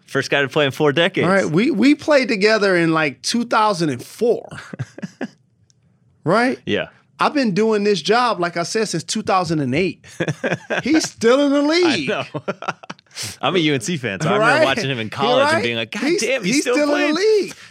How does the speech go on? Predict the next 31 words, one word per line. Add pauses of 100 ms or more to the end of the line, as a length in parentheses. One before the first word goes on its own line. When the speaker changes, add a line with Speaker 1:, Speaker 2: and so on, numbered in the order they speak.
Speaker 2:
And
by
the
way, (220)
a
walk
right
out
on
the
floor
and
do
a
three
sixty
after
he
just
got
finished
eating
a
sandwich.
I
Speaker 1:
Unbelievable.
Speaker 2:
played
with
them.
Speaker 1:
Unbelievable. (380)
Speaker 2:
So